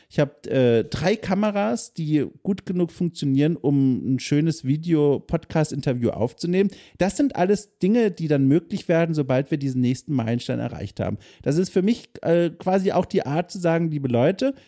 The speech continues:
wenn ihr da draußen jetzt schon längere Zeit oder auch erst ganz kürzlich Okay Cool hört und euch gefällt, was hier so passiert und ihr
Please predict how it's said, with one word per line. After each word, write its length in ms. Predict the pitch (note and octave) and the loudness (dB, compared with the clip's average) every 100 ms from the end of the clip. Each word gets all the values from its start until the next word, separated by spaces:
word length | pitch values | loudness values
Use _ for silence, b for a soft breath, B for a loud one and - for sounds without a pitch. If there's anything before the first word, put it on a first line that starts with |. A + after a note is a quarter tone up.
| B | B
wenn 180 | A#2+ E3+ | 0 2
ihr 100 | A#3+ | 2
da 120 | G#3 | 0
draußen 440 | E3+ C#3+ D#3 A3 A3 | 0 2 2 2 -2
jetzt 200 | F#3 - | -4 -2
schon 240 | D#3+ C3+ | 0 2
längere 320 | D3+ A#3+ G#3+ | 2 2 0
Zeit 260 | - F#3 G#3 | 0 0 0
oder 160 | F#3 E3+ | 0 0
auch 140 | - | -2
erst 320 | G3 - - | -2 -4 -4
ganz 180 | G#3+ - | -6 -2
kürzlich 480 | - B3 - A2 - | -4 -4 -6 -8 -2
Okay 260 | E3 - F#3+ | -2 -2 -4
Cool 140 | E3+ C#3+ | 0 2
hört 300 | C#3 F3+ G3 | 2 2 -2
und 100 | - | -4
euch 180 | C3 | -6
gefällt, 460 | - - G#3+ C4+ C4 | -6 -4 0 0 0
was 140 | F#3 | -2
hier 100 | F#3+ | 0
so 100 | F3 | -2
passiert 440 | E3+ E3+ - G3 F#3+ | -2 -6 -2 -2 -2
und 100 | D3+ | 0
ihr 200 | D3+ | 0